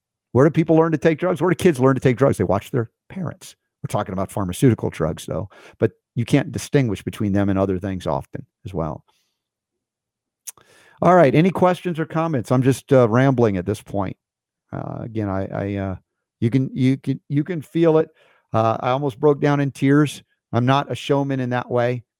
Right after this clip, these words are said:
I wouldn't pretend, uh, but I will cry. The more, you know, when it hits you, really the loss of a loved one or a friend like that,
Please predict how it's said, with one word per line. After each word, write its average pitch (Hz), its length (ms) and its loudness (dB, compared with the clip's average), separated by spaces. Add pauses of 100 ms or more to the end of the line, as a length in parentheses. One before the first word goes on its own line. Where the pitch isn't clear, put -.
(320)
I 113 40 -2
wouldn't 135 240 0
pretend, 123 500 -6 (400)
uh, 107 200 -2
but 110 240 0
I 113 100 -2
will 143 200 2
cry. 123 460 -6 (580)
The 127 200 -4
more, 131 260 4
you 123 120 0
know, 131 80 2
when 123 160 -4
it 101 80 -6
hits 143 280 -4
you, 107 220 2 (380)
really 127 240 0
the 110 100 -8
loss 127 320 -8
of 120 220 -16
a 127 40 -10
loved 123 260 -2
one 127 140 0
or 120 80 0
a 113 60 -4
friend 123 260 -4
like 110 220 -4
that, 104 240 -10